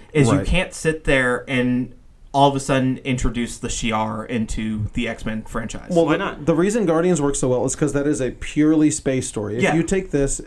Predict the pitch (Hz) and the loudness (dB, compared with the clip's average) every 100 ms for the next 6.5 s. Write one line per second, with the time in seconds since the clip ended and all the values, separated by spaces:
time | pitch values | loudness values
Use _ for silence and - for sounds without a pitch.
0 | - 131 127 123 123 123 131 147 147 139 | -8 -6 -4 -2 -4 -4 -2 0 2 6
1 | 135 139 165 - 147 131 123 117 113 113 | 8 8 6 0 -2 -2 -4 -2 -2 -4
2 | 123 139 165 156 131 113 - 117 107 107 | 0 0 0 -2 -4 -6 -10 -8 -10 -8
3 | 117 147 143 147 185 180 165 156 - - | -10 -8 -8 -8 -4 -4 -4 -10 -14 -2
4 | 170 196 311 311 - 254 277 180 143 147 | 0 2 2 0 0 2 2 0 0 2
5 | 180 165 165 165 196 190 165 170 156 135 | 2 4 4 4 2 -2 -4 -6 -6 -8
6 | 131 120 147 131 104 | -8 -8 -10 -12 -14